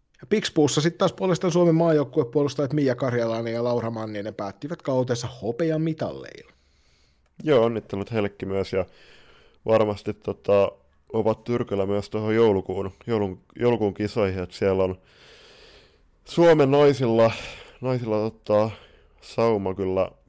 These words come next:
Speaker 2: näyttää, että mistä, mistä tuo Suomen naiset on tehty.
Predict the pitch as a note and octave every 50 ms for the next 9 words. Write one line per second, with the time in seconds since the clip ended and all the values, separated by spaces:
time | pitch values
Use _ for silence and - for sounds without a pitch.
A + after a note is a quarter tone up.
0 | _ _ _ _ _ _ _ - G#2+ G#2+ G#2 G#2 - _ - F2+ F2+ F2+ G2+ G2+
1 | G2+ G2+ - - - - - G#2+ G#2+ G2+ - - - A#2+ - F#2 F#2+ F#2 G2 F#2+
2 | F#2 F#2+ F2+ F#2+ F#2+ F2+ - G2+ G2+ - G2 G2 F#2 - - G#2